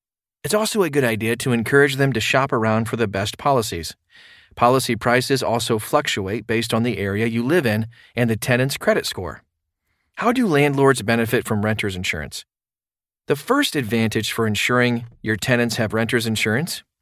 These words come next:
is peace of mind. Those renters that cause damage and don't have coverage, they simply abandon the property, leaving you to foot the bill.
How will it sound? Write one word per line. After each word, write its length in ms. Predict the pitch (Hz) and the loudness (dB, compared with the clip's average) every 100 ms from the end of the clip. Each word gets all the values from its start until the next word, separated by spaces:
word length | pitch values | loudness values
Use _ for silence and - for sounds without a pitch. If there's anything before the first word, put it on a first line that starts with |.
| _ | _
is 140 | - 139 | -8 -6
peace 260 | - 185 | -2 0
of 120 | 185 175 | 0 2
mind. 320 | 208 101 85 _ _ _ _ _ _ - | 0 0 -8 _ _ _ _ _ _ 4
Those 200 | 190 180 | 4 6
renters 320 | 170 170 160 | 4 4 4
that 160 | 135 110 | 2 4
cause 340 | 127 127 117 | 6 6 6
damage 460 | 107 113 120 123 110 | 0 0 0 0 -2
and 160 | 92 | -4
don't 280 | 110 120 117 | 0 0 0
have 220 | 113 110 | -2 -2
coverage, 540 | - 117 113 123 120 - _ _ _ - | 0 0 2 0 0 -10 _ _ _ -6
they 80 | |
simply 400 | 104 135 135 143 | -4 -2 0 2
abandon 480 | 135 107 127 135 117 | 2 2 2 2 2
the 100 | 101 | -2
property, 540 | 98 107 98 104 123 135 - _ _ _ - | -2 -2 -2 -4 -6 -8 -16 _ _ _ 0
leaving 360 | 147 175 165 | 2 4 4
you 160 | 185 170 | 6 4
to 80 | 113 | 4
foot 240 | 147 143 | 0 -2
the 80 | 143 | 0
bill. 340 | 160 131 110 | 2 4 2